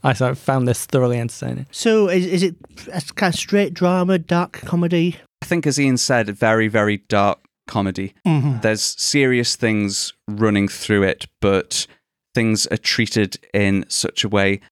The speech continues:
Speaker 3: you're having some of the similar reactions to if you're watching a comedy. Ian, would that be correct?
Speaker 1: There's a very contem-, like, it, it's kind of a very contemporary trend of sort of comedy-shaped content in
Speaker 3: Yeah.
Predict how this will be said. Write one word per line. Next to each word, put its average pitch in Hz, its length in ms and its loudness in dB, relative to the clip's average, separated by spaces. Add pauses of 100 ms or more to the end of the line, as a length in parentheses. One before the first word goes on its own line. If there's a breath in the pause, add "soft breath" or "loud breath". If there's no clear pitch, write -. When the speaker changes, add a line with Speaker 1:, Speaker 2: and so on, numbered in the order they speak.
(100)
Speaker 3:
you're 117 100 0
having 113 360 -2
some 107 200 2
of 101 220 -4 (140)
the 104 40 -6
similar 107 380 2
reactions 104 540 0
to - 100 -4
if 117 100 -4
you're 117 80 0
watching 120 300 0
a 117 40 -2
comedy. 120 440 -2 (140)
Ian, 123 240 2
would - 100 -12
that - 180 -2
be 117 200 -4 (160)
correct? 127 380 -4
Speaker 1:
There's 147 140 2
a 147 60 2
very 185 220 4
contem-, 165 380 0
like, 139 240 0
it, - 220 -10
it's 165 240 -6
kind 139 140 -2
of 120 100 -4
a 123 40 -8
very 156 240 2
contemporary 135 460 0
trend 120 280 -4
of 113 80 -10
sort - 140 -6
of 123 100 -10
comedy-shaped 120 800 -4
content 110 560 -6
in 113 320 -4 (400)
Speaker 3:
Yeah. 147 60 -6